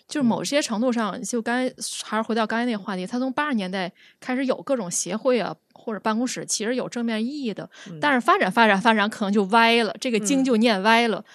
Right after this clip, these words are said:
Speaker 1: 然后歪了之后，咱们再给拨乱反正，再给扭-，扭转过来，
Speaker 2: 嗯。
Speaker 1: 可能就需要一个过程。
Speaker 2: 我觉得这个里面还有一个，还有一个话题值得大家去讨论一下，就是干嘛就是专门要弄一个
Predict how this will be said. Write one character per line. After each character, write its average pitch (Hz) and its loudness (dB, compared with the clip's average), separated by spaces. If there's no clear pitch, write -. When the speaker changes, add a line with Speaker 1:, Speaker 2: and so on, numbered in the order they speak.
Speaker 1:
然 214 2
后 247 6
歪 285 8
了 269 6
之 262 2
后， 254 4
咱 208 0
们 247 4
再 269 2
给 202 -2
拨 254 6
乱 240 6
反 - -2
正， 220 2
再 220 -2
给 190 -6
扭-， 190 -8
扭 214 0
转 240 0
过 202 0
来， 180 -2
Speaker 2:
嗯。 175 -14
Speaker 1:
可 180 -6
能 208 -2
就 220 0
需 247 -2
要 220 2
一 208 -2
个 208 -2
过 285 0
程。 - -6
Speaker 2:
我 165 0
觉 175 -2
得 240 4
这 294 -2
个 262 0
里 156 -2
面 139 -4
还 160 -4
有 247 4
一 147 -2
个， 131 -4
还 - -6
有 247 2
一 190 -2
个 147 -6
话 156 -6
题 131 -14
值 143 -8
得 165 -4
大 156 -6
家 147 -10
去 147 -14
讨 - -10
论 113 -10
一 - -18
下， - -16
就 196 -10
是 170 -8
干 294 4
嘛 156 -4
就 277 0
是 165 -4
专 226 6
门 180 2
要 226 4
弄 220 -2
一 190 -4
个 190 2